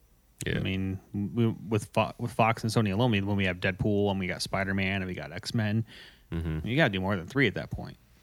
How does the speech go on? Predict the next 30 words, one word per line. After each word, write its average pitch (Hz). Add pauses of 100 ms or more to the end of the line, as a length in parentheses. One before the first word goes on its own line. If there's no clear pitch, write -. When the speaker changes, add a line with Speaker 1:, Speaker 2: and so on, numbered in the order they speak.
(500)
Speaker 1:
I 87
don't 78
know. 80 (220)
I, 113
I 107
would, 110 (320)
I 90
would, 101 (640)
I -
mean, 85
I 87
don't 87
know 85
what 87
they're 85
gonna 85
do, 90
but 85
I 87
would 87
like 80
to -
see 82
them 78
just 76
integrate 76
more 73 (120)
things 76
into, 71
like, 69